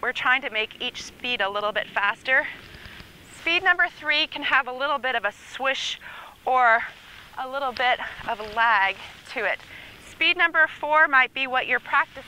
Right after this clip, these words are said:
swing would be. Now, speed number five might be like a pitching wedge. Speed number six might be a short iron. Seven might be what your mid iron is. Eight might be a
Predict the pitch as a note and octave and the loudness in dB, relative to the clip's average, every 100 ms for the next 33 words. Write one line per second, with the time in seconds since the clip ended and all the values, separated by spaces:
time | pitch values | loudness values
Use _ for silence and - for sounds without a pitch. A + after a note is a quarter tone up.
0 | - A#3+ A3 G3+ - F3 D#3+ - - - | -14 -14 -12 -12 -8 -8 -8 -12 -16 -16
1 | - - - C4 A#3+ A#3+ - - D#4 E4 | -18 -16 -10 -6 -6 -8 -14 -4 0 2
2 | E4 E4 - C4 C4 C#4 C4+ A#3+ - A#3+ | 2 2 0 4 6 6 2 -2 -2 -4
3 | A#3 - - - - G#3+ - D#4+ - D#4+ | -4 -8 -16 -8 -6 -4 -4 -6 -4 -4
4 | C#4+ C#4 C#4+ C#4+ - - - - - - | -4 -4 -6 -10 -14 -14 -14 -12 -12 -12
5 | - - - - - - - - - C#4+ | -14 -16 -14 -14 -16 -18 -20 -20 -6 -4
6 | C#4 D4 C#4+ - C#4 - C4+ A3+ - A#3+ | -2 2 0 2 -2 0 -2 -2 -2 -2
7 | G#3+ - - C#4+ C#4+ - B3 C4+ D4+ D4+ | -2 -2 -2 0 2 2 0 -2 -6 -8
8 | - - - - - - - - - - | -14 -20 -18 -16 -14 -14 -14 -14 -16 -18
9 | - - - - - - - E4 D4+ D#4+ | -16 -16 -16 -20 -20 -20 -4 0 2 2
10 | D#4 C4 C#4 B3+ B3 A#3+ A#3 A#3 A3+ A3 | 2 2 2 -4 0 0 0 -2 0 0
11 | A3 - - A#3+ C#4+ C4+ C4+ B3+ B3+ - | 0 -6 -12 -4 0 0 0 -4 -8 -6
12 | A#3+ C4 D#4+ - - - - - - - | -2 -2 -4 -6 -12 -12 -18 -18 -16 -16
13 | - - - - - - - - E4+ C4+ | -18 -20 -20 -20 -20 -18 -4 0 0 2
14 | C#4 D4 B3+ | 0 0 -2